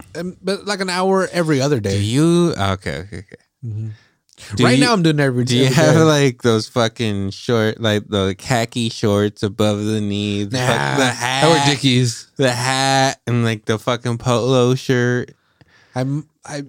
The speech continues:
Speaker 1: I was thinking of getting a, I don't know, I'm Mexican. I don't
Speaker 2: Okay, okay,
Speaker 1: burn, you
Speaker 2: I'm
Speaker 1: know?
Speaker 2: gonna get you a hat. I got this nice, we got, we got nice hats
Speaker 1: The,
Speaker 2: at work right now.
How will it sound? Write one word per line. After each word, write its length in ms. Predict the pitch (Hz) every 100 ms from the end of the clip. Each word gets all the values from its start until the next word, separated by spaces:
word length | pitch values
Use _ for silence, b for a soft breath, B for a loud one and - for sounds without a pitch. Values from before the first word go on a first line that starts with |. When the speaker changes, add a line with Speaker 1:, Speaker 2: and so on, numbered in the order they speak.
| _ _ _
Speaker 1:
I 40 | 139
was 140 | 139
thinking 260 | - 240 247
of 60 | 214
getting 240 | 208 190
a, 140 | 180 165
I 160 | 156 196
don't 100 | 240
know, 60 |
I'm 180 | 233 208
Mexican. 560 | 220 240 - 147 123 127
I 100 | 143
don't 100 | 147
Speaker 2:
Okay, 140 | 160
okay, 40 | 151
Speaker 1:
burn, 360 | - - 139
you 80 | 123
Speaker 2:
I'm 60 | -
Speaker 1:
know? 80 | 165
Speaker 2:
gonna 140 | 151
get 180 | 147 -
you 120 | 135
a 40 | 113
hat. 260 | 120 98
I 80 | 101
got 200 | 113 131
this 180 | 143 131
nice, 720 | 135 123 123 - - - - -
we 120 | 113
got, 360 | 113 110 - -
we 80 | 98
got 140 | 104
nice 240 | 104 101
hats 380 | - 98 127 123
Speaker 1:
The, 60 | 110
Speaker 2:
at 120 | 76
work 240 | 87 90 87
right 120 | 95
now. 200 | 101